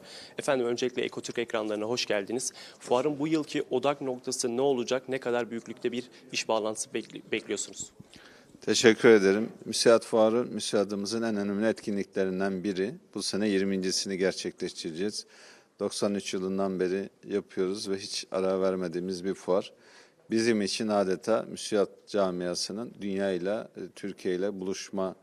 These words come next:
Speaker 2: zemini, ticari buluşma mekanımız, firmalarımızın ürünlerini sergileyebilecekleri, B two B bağlantısı, e, kuracakları, e, ve somut alım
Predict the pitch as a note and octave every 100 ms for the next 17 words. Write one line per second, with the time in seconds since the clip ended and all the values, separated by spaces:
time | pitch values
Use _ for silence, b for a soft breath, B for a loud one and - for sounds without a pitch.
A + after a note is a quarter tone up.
0 | b b b _ F2+ E2+ F#2 F2 E2+ F2+
1 | G#2+ G#2 F#2 G2 G2+ F2+ F#2 - G2 F#2
2 | F2 F#2 E2+ E2+ G#2+ - - A#2 G#2+ G2+
3 | G2 F#2 F2 G#2+ F#2 F#2+ F#2+ F#2 F#2 F#2+
4 | - F#2 F2 F#2 F2+ E2+ G2 F2+ F2+ E2
5 | F2+ - E2+ F2+ A#2 B B B B -
6 | G#2+ - G#2+ G2+ G#2 G2+ G2+ F#2+ - G2
7 | - - - G2 F#2+ - F2+ F#2 - -
8 | F#2 E2+ F2+ - F2 E2+ A2 - B B
9 | B B - F#2+ F#2+ F#2 F2+ F2 G2+ G2+
10 | - - F2 - - G#2 - - - G2+
11 | A2 - - F#2+ G#2 G#2+